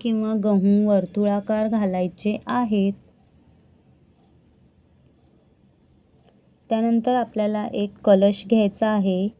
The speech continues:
तांब्याचा किंवा इतर धातूचा घेऊ शकता. त्यात पैसा, सुपारी आणि दुर्वा असं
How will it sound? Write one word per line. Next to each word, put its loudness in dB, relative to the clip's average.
तांब्याचा 2
किंवा 2
इतर 0
धातूचा 0
घेऊ 2
शकता. -6
त्यात 0
पैसा, 0
सुपारी -4
आणि -2
दुर्वा -4
असं -2